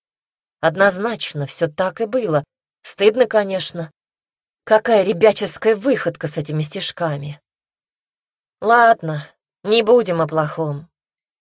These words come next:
Виолетта робко улыбнулась и протянула Рику ладонь.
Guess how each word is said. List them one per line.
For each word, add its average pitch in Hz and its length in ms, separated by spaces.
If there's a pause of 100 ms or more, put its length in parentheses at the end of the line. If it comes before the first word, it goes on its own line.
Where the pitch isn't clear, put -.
Виолетта 185 680
робко 208 460
улыбнулась 180 800
и 165 80
протянула 190 640
Рику 180 480
ладонь. 165 500